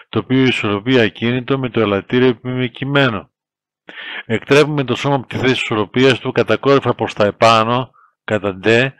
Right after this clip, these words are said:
και τη χρονική στιγμή ταφ ίσο με το μηδέν, το εκτοξεύουμε από τη θέση αυτή με κατακόρυφη ταχύτητα V εκ-, κα-, εκτεταμένα. Μετά την εκτόξευση,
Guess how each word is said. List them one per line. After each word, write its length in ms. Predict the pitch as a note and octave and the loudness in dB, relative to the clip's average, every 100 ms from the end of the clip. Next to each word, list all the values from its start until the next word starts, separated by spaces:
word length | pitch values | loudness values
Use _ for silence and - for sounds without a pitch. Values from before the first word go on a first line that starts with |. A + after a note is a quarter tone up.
| - - _ | -20 -20 _
και 120 | - | -10
τη 140 | A2 - | -8 -6
χρονική 340 | A2 G#2+ C3+ | -6 -2 -4
στιγμή 340 | - C#3 B2 | -4 -6 -4
ταφ 340 | - C3+ B2 - - | 2 4 4 0 -8
ίσο 340 | B2 A#2 B2+ | -6 -4 -4
με 100 | A2 | -6
το 120 | G2 | -6
μηδέν, 500 | F#2+ F#2 G#2+ C3 B2+ | -6 -2 0 -2 -4
το 100 | - | -2
εκτοξεύουμε 600 | A#2 A2+ - - B2 C3 | 0 -2 -2 2 2 0
από 80 | A#2+ | -6
τη 140 | - | -8
θέση 340 | G2+ B2+ A#2+ A2 | -2 0 -2 -6
αυτή 320 | - - C3 | -10 -6 -4
με 120 | A#2+ | -2
κατακόρυφη 840 | A2 A2 G2+ - A#2+ B2+ A#2 B2+ B2+ | 0 0 0 2 4 2 0 -4 -4
ταχύτητα 560 | G#2 C3+ B2+ - C3+ - - - _ - | -8 -6 -6 -4 -6 -6 -20 -20 _ -2
V 260 | C3 C#3 - - | 2 2 0 -8
εκ-, 380 | A#2+ B2 G#2+ _ _ _ _ _ _ - | -8 -6 -8 _ _ _ _ _ _ -4
κα-, 280 | A#2 A2+ C3+ | -4 -2 -4
εκτεταμένα. 800 | G2+ - C3 C3+ B2 G2+ D#2+ _ _ - - - - - | -4 -2 -2 0 -2 -4 -10 _ _ -20 -18 -16 -18 -8
Μετά 260 | A#2+ C#3 D3 | 0 2 2
την 100 | D3 | 0
εκτόξευση, 960 | C3 - C#3+ A#2 - B2 - D3+ D#3 | -2 2 2 2 -6 -8 -4 -2 -2